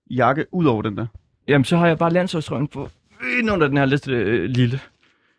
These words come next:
Speaker 2: Jeg købte den i
Speaker 1: Den er
Speaker 2: en
Speaker 1: altså lidt stram til dig.
Speaker 2: rumænsk sælger på eBay. Okay, det er fordi, øh, Torsten Schack Pedersen og Louise Elholm, vi skal se, øh, fodbold.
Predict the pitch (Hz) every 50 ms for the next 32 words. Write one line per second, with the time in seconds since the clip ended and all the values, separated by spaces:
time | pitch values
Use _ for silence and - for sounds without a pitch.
0 | _ _ - - - - 127 120 - 123 117 113 113 110 113 113 113 113 113 110
1 | 113 - - - - - - - - 117 - - 165 151 151 160 139 123 - -
2 | - 147 139 131 135 139 127 - 139 135 139 143 147 - 135 123 127 - - -
3 | - - - - - - - - 269 160 - - 131 - - 185 175 - 185 151
4 | - 208 - - 156 147 - - 180 170 175 - - 139 - - 151 156 - _
5 | - 175 165 139 123 - 110 110 135 135 135 139 135 - 127 147 147 147 135 139
6 | 147 143 - - 151 - - - 135 123 123 92 120 113 - 156 170 - 151 117